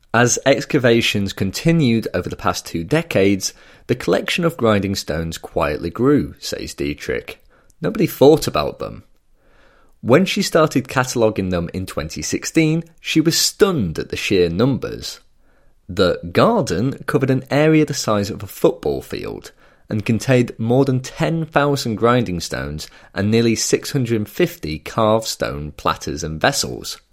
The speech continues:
some big enough to hold up to two hundred litres of liquid. Dietrich says no other settlement in the Near East has so many grinding stones, even in the late Neolithic,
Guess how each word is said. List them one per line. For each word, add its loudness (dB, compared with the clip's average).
some 0
big 2
enough 0
to -8
hold 0
up -2
to -6
two -2
hundred -4
litres -2
of -10
liquid. -4
Dietrich 4
says 2
no 4
other 6
settlement -2
in -4
the -4
Near 0
East -4
has -6
so 2
many 0
grinding -4
stones, -10
even 4
in 2
the -2
late 2
Neolithic, -4